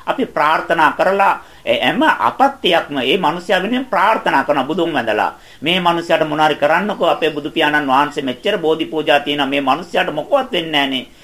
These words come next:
මෙච්චර ලයිට් කන තියෙන එකකවත් මේ මනුස්සයා ඇප්පෙන්නේ නෑනේ" කියලා බුදුන් වඳිනවා. හැබැයි අපට ප්‍රශංසා කරලා ගෞරව කරන මිනිස්සුයෙකුට අපි කියනවා, "සියලුම දෙවි දේවතාවන්ගේ ආරක්ෂාව සැලසේවා,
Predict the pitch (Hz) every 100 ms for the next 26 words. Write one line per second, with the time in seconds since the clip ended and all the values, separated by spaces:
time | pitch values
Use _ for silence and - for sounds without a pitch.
0 | - 143 180 - 240 190 165 170 185 165
1 | 165 151 - - 226 156 175 165 175 175
2 | 143 - 185 165 160 151 208 240 - 175
3 | 127 101 98 82 - - - - - -
4 | - 123 160 196 - - - 247 - 139
5 | 165 196 - 196 185 202 180 - 113 131
6 | 196 247 254 247 196 156 156 165 - 139
7 | 135 135 131 147 143 131 110 - - -
8 | - - 208 202 196 190 160 156 180 175
9 | 170 160 160 143 147 143 127 113 175 202
10 | - - 156 147 123 120 156 160 147 143
11 | 127